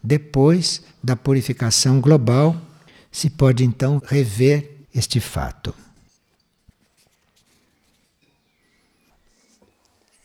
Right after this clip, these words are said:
E aqui a outra pergunta a respeito de coisas da Grécia, que diz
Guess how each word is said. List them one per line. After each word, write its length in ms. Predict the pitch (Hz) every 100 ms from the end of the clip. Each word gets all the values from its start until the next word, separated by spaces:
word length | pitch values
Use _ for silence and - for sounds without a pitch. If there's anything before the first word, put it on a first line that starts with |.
| - -
E 120 | 120
aqui 260 | 117 -
a 100 | 147
outra 420 | 120 139 147 151 135
pergunta 760 | - 113 104 104 139 143 131
a 40 |
respeito 680 | 110 113 - - 117 117 123
de 120 | 117
coisas 600 | - - 117 123 117 120
da 160 | 117 117
Grécia, 760 | 98 92 104 104 - - - - - - _ _ _ _ _ _ _ _ _ _ _ _ _ - - - -
que 140 | - 143
diz 520 | 123 101 95 -